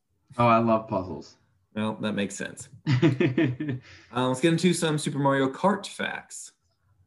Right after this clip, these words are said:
Speaker 2: Did you see, uh, what date this game was released in Japan?
Speaker 1: Um, I don't remember.
Speaker 2: August twenty-seventh, nineteen ninety-two, the greatest day
Speaker 1: <laughs>
Speaker 2: in history, 'cause it is the day that I was born.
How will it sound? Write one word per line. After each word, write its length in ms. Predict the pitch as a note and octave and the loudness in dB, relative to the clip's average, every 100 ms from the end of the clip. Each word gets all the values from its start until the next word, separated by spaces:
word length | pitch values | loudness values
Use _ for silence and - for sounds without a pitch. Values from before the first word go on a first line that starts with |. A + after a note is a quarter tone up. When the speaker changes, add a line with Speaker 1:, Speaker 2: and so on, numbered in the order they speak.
| _ _ _ _ _ _ _ _ | _ _ _ _ _ _ _ _
Speaker 2:
Did 120 | - C#3 | -4 -2
you 60 | |
see, 320 | E3 G3+ G3+ - | 2 4 4 4
uh, 240 | D3 D3 | 2 4
what 240 | C#3+ D#3 C3 | 2 0 0
date 320 | C#3 - - | 0 0 -6
this 240 | B2 B2+ - | -4 -4 0
game 240 | B2+ B2+ | 0 0
was 200 | B2 A2 | -4 -4
released 380 | A2+ A#2+ A#2+ C3 | -2 -2 -2 -4
in 80 | B2 | -4
Japan? 440 | A#2+ A#2 - - - _ _ _ _ _ _ _ _ _ _ _ C3+ | -4 -4 -6 -10 -18 _ _ _ _ _ _ _ _ _ _ _ -10
Speaker 1:
Um, 560 | C3+ C#3 C3+ C3+ C3+ - - | -10 -8 -10 -12 -14 -18 -6
I 140 | G#2 | -4
don't 280 | G2+ G#2 G2+ | -2 -2 -6
remember. 500 | F#2 D2 C2 A1+ - - _ _ _ _ _ _ _ _ _ _ _ - | -8 -10 -10 -14 -16 -20 _ _ _ _ _ _ _ _ _ _ _ -6
Speaker 2:
August 320 | - E3 C#3 | -2 0 -2
twenty-seventh, 560 | - C#3+ C3+ C3 D#3+ D#3+ | -2 -2 0 -2 -2 -4
nineteen 340 | C#3 B2+ C3 | -4 -2 -2
ninety-two, 600 | B2+ A#2 A2+ A#2 A#2+ F#3 - | -2 -2 -2 0 0 -2 -6
the 60 | |
greatest 440 | A2+ G#2+ A2 A2+ - | -10 -8 -6 -6 -4
day 440 | G#2+ G#2+ G#2 A2 _ _ _ _ _ _ _ - | -4 -2 -4 -10 _ _ _ _ _ _ _ -10
Speaker 1:
<laughs> 460 | B2+ - - _ | -10 -12 -20 _
Speaker 2:
in 160 | A#2 A2+ | -4 -2
history, 460 | A#2+ A2+ - D#3 G#3 | 0 -2 0 -2 -2
'cause 200 | - C3+ | -2 0
it 60 | B2+ | 0
is 100 | B2 | 0
the 60 | |
day 140 | C3 C3+ | 0 2
that 100 | C#3 | 2
I 100 | C#3+ | 0
was 120 | E3+ | 0
born. 320 | C#3 G2+ F2+ | -2 -4 -6